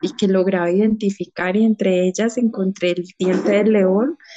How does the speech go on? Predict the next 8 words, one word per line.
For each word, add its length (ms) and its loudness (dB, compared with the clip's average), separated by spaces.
que 100 -2
ahorita 400 0
está 320 -4
como 300 4
hablándome 720 2
todo 220 2
el 140 -2
tiempo. 560 0